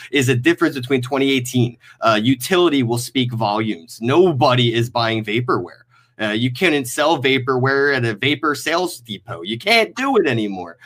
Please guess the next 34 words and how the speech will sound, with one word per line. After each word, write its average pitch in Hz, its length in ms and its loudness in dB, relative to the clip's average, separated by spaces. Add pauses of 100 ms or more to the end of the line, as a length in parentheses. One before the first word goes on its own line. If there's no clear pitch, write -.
(240)
Uh, 135 300 4
it's, 139 220 -4
uh, 143 140 0
it's 127 180 -4
all 175 180 6
utility 147 720 -2
and 117 260 0
the 120 60 2
gimmick 131 400 0
utility. 107 260 -4
Doesn't 120 280 0
matter 117 280 2
if 117 120 -4
it's - 180 -10
niche 127 380 0
or 98 80 -4
whatever. 104 580 -4 (320)
Uh, 113 220 4
Ethereum, 135 680 4
though, 117 240 4
with, 117 340 0
uh, 98 560 -2
a 107 140 -4
lot 123 180 2
of 123 120 -2
two 143 140 -4
point 123 260 0
oh 127 160 2
and 120 80 0
everything 127 360 0
and 113 80 0
all 113 140 0
their 110 160 -2
hype, 123 320 0